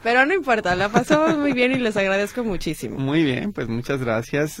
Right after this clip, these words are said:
Speaker 2: Este, dice acá, "Muchas felicidades a Julieta y todas las
Speaker 1: Gracias.
Speaker 2: madres de Radio Metrópoli.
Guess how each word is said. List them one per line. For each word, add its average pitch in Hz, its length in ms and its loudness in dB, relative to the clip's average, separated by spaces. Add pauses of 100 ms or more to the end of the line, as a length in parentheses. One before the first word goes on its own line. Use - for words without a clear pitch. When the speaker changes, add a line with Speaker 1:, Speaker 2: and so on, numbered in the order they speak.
(100)
Speaker 2:
Este, 123 800 -2
dice 165 500 4
acá, 165 720 6 (480)
"Muchas 196 340 6
felicidades 165 560 4
a 143 60 2
Julieta 151 640 0
y 147 60 2
todas 147 240 4
las 139 80 6
Speaker 1:
Gracias. 311 180 6
Speaker 2:
madres 151 160 4
de 123 80 2
Radio 135 180 0
Metrópoli. 147 760 4